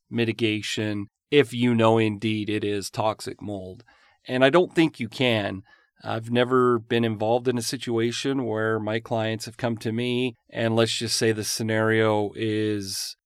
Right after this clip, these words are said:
you know, your child at school has, you know, respiratory problems.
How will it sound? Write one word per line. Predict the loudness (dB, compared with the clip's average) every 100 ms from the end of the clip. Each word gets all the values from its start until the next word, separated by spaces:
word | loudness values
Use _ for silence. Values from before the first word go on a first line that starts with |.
| _
you | -8
know, | -6 -4
your | -4 -4
child | 6 10 12 10 10
at | 4
school | -2 0 4 6 8 10 8 4
has, | -2 -2 2 0 -2 -6 -10 -12 _ _ _
you | -12
know, | -10 -10 -12 -10
respiratory | -4 -2 -4 -8 0 4 4
problems. | 4 4 6 4 2 2 0 -6